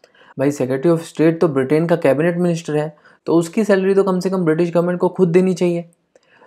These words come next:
तो ब्रिटिश गवर्नमेंट ने कहा कि देखो भाई, ये जो Secretary of State है दो तरह के काम करता है, एक तो वो जो पॉलिटिकल और एडमिनिस्ट्रेशन से रिलेटेड है और दूसरा काम है एजेंसी वर्क, जिसे आप कह सकते हो कि वो वर्क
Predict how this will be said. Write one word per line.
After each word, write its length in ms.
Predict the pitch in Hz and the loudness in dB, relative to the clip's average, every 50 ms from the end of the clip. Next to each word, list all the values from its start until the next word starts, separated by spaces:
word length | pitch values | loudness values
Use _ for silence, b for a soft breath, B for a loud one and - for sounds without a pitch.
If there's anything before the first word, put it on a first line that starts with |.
| b b | b b
तो 80 | - 185 | 2 4
ब्रिटिश 320 | 170 165 170 214 226 202 | 4 6 6 6 4 4
गवर्नमेंट 320 | - 175 170 175 170 170 175 | 2 2 2 2 2 0 0
ने 80 | 170 | 0
कहा 260 | 160 143 127 123 131 135 | -2 -2 -4 -4 -4 -2
कि 120 | 143 165 | -2 -2
देखो 260 | 156 151 139 143 131 | -2 0 -2 -2 -4
भाई, 240 | 123 117 117 127 - _ _ _ _ _ _ B B B B B 127 | -4 -6 -10 -12 -16 _ _ _ _ _ _ B B B B B 4
ये 120 | 143 175 | 4 4
जो 140 | 170 202 202 | 6 4 2
Secretary 500 | 196 180 151 - - 156 156 - 190 180 | 4 2 0 2 0 -2 0 2 2 2
of 120 | 160 160 - | 2 -2 -6
State 320 | - - 143 147 156 - | -2 0 0 0 0 0
है 300 | 131 120 117 123 143 170 _ b b b b b b b b b | -2 -2 -2 -2 -6 -8 _ b b b b b b b b b
दो 220 | - 123 147 175 202 | -2 2 4 4 4
तरह 260 | 196 202 160 156 156 | 4 4 4 4 2
के 140 | 151 165 156 | 2 0 -2
काम 240 | 143 131 123 123 123 | 0 0 0 0 0
करता 280 | 123 127 123 - - | -2 -4 -6 -6 -10
है, 200 | 127 123 139 143 - _ _ _ _ _ | -10 -10 -12 -14 -18 _ _ _ _ _
एक 280 | - 139 160 175 170 - | 0 0 0 2 2 2
तो 80 | 185 | 0
वो 340 | 170 147 151 180 208 208 208 B B B B - | 2 2 2 0 0 0 -4 B B B B 0
जो 140 | 139 170 | 0 0
पॉलिटिकल 540 | 165 170 147 135 139 147 147 170 165 175 165 | 2 4 4 4 4 2 0 2 2 4 4
और 120 | 160 147 135 | 6 4 4
एडमिनिस्ट्रेशन 640 | 127 127 143 151 147 147 - 156 147 - 165 160 | 2 0 -2 -4 -4 -2 -4 -4 -2 -2 -4 -4
से 100 | 156 - | -2 -2
रिलेटेड 320 | 156 151 147 147 - 147 147 | -2 -2 -2 -2 -4 -6 -6
है 160 | 151 160 160 _ b b b b b b | -6 -8 -12 _ b b b b b b
और 120 | 123 135 135 | -2 0 0
दूसरा 300 | 147 165 165 196 190 185 | -2 -2 0 0 0 0
काम 280 | 185 170 165 170 165 | 2 0 0 0 0
है 140 | 180 196 - - 147 | 0 -2 -2 -2 -4
एजेंसी 360 | 143 131 131 127 127 123 - 131 | -2 0 0 0 0 -2 -4 -6
वर्क, 240 | 131 139 - 170 - _ _ b b b b b b | -6 -6 -6 -8 -10 _ _ b b b b b b
जिसे 240 | 135 143 156 165 196 | -8 -4 0 2 4
आप 160 | 185 185 165 | 2 2 2
कह 160 | - 156 139 | 0 -2 -2
सकते 280 | 139 156 156 151 - 147 | 0 -2 -4 -2 0 0
हो 180 | 143 151 170 180 | 0 0 0 -2
कि 140 | 180 - 180 | -2 -4 -4
वो 200 | 147 139 160 180 | 0 2 4 4
वर्क 380 | 180 147 135 131 151 190 - | 4 4 2 2 2 0 -6